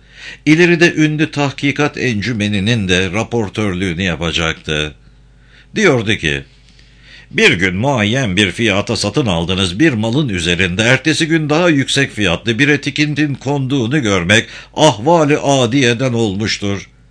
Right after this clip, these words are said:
Yani her günkü olay haline gelmiş, yadırganmaz olmuştur. Böylesine bir hali iktisadi veya mali sebeplere bağlayacağım diye zorlamak, hakikatleri görmemek veya inkar etmek demektir.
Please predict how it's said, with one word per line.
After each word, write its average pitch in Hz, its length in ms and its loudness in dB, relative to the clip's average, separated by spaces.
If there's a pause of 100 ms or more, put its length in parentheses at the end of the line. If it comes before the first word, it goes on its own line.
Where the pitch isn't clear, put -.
(360)
Yani 82 280 -4
her 101 200 -2
günkü 90 300 -6
olay 98 300 -2
haline 87 380 -2
gelmiş, 87 440 -2
yadırganmaz 90 680 -4
olmuştur. 78 680 -8 (800)
Böylesine 117 760 2
bir 120 160 0
hali 107 600 0
iktisadi 95 920 0
veya 110 280 0
mali 120 440 0
sebeplere 98 640 0
bağlayacağım 113 840 0
diye 92 180 0
zorlamak, 92 720 -2
hakikatleri 151 720 0
görmemek 110 680 0
veya 123 300 0
inkar 135 580 2
etmek 98 420 0
demektir. 87 720 -2